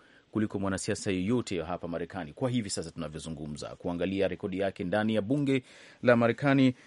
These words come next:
lakini vile vile, uh, katika nafasi ya makamu wa rais na baadaye kuwa rais wa Marekani.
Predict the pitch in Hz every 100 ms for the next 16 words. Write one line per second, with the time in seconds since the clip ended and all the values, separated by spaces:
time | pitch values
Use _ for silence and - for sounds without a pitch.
0 | - - 104 117 101 101 101 101 92 90
1 | 95 95 92 87 87 87 92 - 98 -
2 | 98 87 73 65 67 71 - 110 107 104
3 | 107 107 - 104 90 76 78 82 85 78
4 | 80 - 85 82 98 - 90 - - _
5 | - 82 80 76 82 82 - 85 64